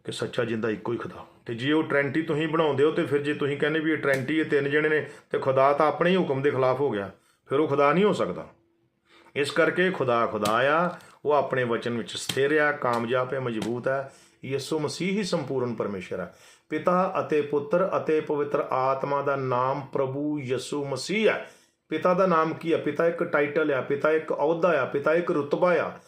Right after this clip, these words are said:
ਪੁੱਤਰ ਇੱਕ ਰੁਤਬਾ ਆ। ਇਹ ਨਾਮ ਨਹੀਂ ਆ। ਆਤਮਾ ਕੀ ਆ?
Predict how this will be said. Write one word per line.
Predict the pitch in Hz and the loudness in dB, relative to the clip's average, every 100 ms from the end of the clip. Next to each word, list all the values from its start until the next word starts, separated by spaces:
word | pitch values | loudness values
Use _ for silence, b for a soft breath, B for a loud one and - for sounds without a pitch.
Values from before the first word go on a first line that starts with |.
| B B - | B B -10
ਪੁੱਤਰ | 160 - | -4 0
ਇੱਕ | 185 - | 2 2
ਰੁਤਬਾ | 160 160 170 175 175 | 0 0 0 2 4
ਆ। | 151 | 2
ਇਹ | 156 170 | 2 2
ਨਾਮ | 156 147 165 | 4 4 2
ਨਹੀਂ | 170 190 170 | 2 2 2
ਆ। | |
ਆਤਮਾ | 135 151 156 190 196 | 2 2 2 0 0
ਕੀ | 190 175 | -2 -2
ਆ? | 156 | -2